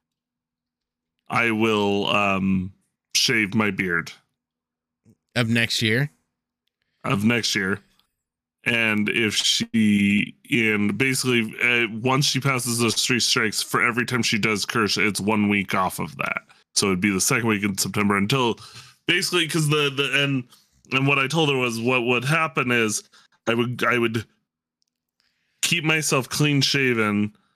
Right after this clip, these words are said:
Speaker 1: from the beginning of September until the beginning of November. And then I'd do No Shave November and actually
Speaker 2: Mm.
Speaker 1: do it, 'cause I'm doing No Shave November, but I already had quite a beard, <laughs> so it doesn't really
Speaker 2: Yeah.
Speaker 1: do a whole lot to <laughs> keep, just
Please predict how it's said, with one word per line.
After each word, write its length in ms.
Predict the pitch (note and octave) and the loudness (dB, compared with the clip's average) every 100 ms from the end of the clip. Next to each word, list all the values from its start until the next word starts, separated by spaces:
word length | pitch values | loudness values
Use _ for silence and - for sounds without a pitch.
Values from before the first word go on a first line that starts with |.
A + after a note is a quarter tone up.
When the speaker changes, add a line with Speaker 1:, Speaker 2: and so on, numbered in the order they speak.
| _ _ - | _ _ -4
Speaker 1:
from 220 | B2 A#2 | 2 2
the 60 | G#2+ | 2
beginning 420 | A2+ A2 B2 B2 | 0 0 0 0
of 100 | A#2 | 0
September 920 | - G#2+ - D3+ D3 A#2 G#2+ G#2 - _ _ - | -2 -2 0 0 2 2 2 -2 -6 _ _ -2
until 260 | G#2 A#2+ | 0 2
the 60 | A2 | 2
beginning 340 | G#2+ A2 A2 | 2 2 2
of 140 | G2+ G2 | 0 0
November. 640 | G2 G2 F#2+ F2+ E2+ - - | 0 0 0 -2 -6 -8 -2
And 140 | G#2 | 2
then 80 | G#2 | 2
I'd 220 | G#2 G#2 | 2 0
do 140 | A2 G2+ | -2 0
No 180 | G#2 | 0
Shave 320 | G2 - G#2 G2+ | 0 0 0 0
November 400 | G2 A2 G#2 G2+ | 0 0 0 0
and 80 | G#2+ | 0
actually 440 | A2+ A#2 C3 - | 0 0 0 2
Speaker 2:
Mm. 20 | |
Speaker 1:
do 100 | A#2 B2+ | 0 0
it, 60 | |
'cause 100 | D#3 | 0
I'm 120 | F#3 F3+ | -2 0
doing 240 | C4 A#3+ | -2 0
No 40 | D3 | -2
Shave 220 | C#3+ C3+ | -2 -2
November, 500 | C3 A#2+ B2 A#2+ A#2+ - - _ - | -2 -2 0 0 -2 -6 -20 _ -4
but 100 | A#2 | 0
I 100 | C#3 | 2
already 240 | D3 C3 | 2 0
had 380 | F3+ E3 D3 C#3 | 0 0 0 0
quite 220 | - D3 | 0 0
a 60 | A#2+ | 0
beard, 400 | A#2+ C#3+ C3+ D#3+ | 0 0 0 0
<laughs> 60 | - | -2
so 160 | D3+ | -2
it 80 | C3 | 0
doesn't 260 | - C#3 A#2 | 0 0 0
really 420 | C3 B2+ A2+ A2 | 2 2 2 2
Speaker 2:
Yeah. 260 | G#2+ F#2+ F#2 F#2 _ _ _ _ _ - | 0 0 -4 -10 _ _ _ _ _ -6
Speaker 1:
do 180 | A#2+ A#2+ | 0 2
a 40 | A#2+ | 2
whole 180 | B2+ | 2
lot 320 | B2 A#2+ A#2 - | 2 0 -2 -2
to 280 | A2+ G#2 G#2 | 0 2 0
<laughs> 920 | C3 - - - - - _ _ - | -2 -8 -12 -6 -6 -6 _ _ -2
keep, 260 | D#3 D3 B2+ | 0 0 -2
just 180 | C#3+ | -4